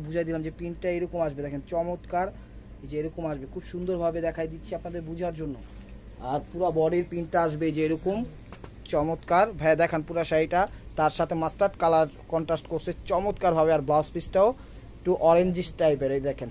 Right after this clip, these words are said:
চমৎকার, এটা পেয়ে যাচ্ছেন এক হাজার টাকায়। তো friends, এটা আরেকটা color নিয়ে আসলাম ব্ল্যাকের মধ্যে, আহ, বুঝেই যাচ্ছে যেরকম, দেখেন এরকমই থাকবে। এটা হলো আঁচলটা,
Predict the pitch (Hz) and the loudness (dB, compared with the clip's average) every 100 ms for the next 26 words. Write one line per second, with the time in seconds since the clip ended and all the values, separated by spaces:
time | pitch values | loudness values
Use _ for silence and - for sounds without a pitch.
0 | - 156 170 - 185 220 277 - - - | 0 0 0 0 4 4 2 -12 -16 -14
1 | - 165 170 170 165 202 196 175 165 147 | -8 -4 0 0 0 -2 -2 0 0 -2
2 | - 123 113 - - - 190 - - 185 | -2 -8 -10 -14 -10 0 0 0 -4 0
3 | 190 185 180 180 - 170 170 170 165 165 | 6 8 8 4 2 2 2 2 0 2
4 | 165 185 160 147 156 185 180 175 156 175 | 0 -2 -2 -2 -2 -2 -2 -2 -2 -2
5 | 190 226 - - 143 147 147 143 135 135 | -2 -4 -14 -10 -2 2 2 0 -6 -10
6 | 127 147 175 208 226 226 214 208 196 190 | -12 -6 2 6 8 8 4 0 0 0
7 | 185 175 175 175 175 180 185 175 165 151 | 0 -2 -2 -2 -2 -2 -2 -4 -2 -2
8 | 160 165 165 160 175 175 170 | -2 0 2 0 -2 -2 0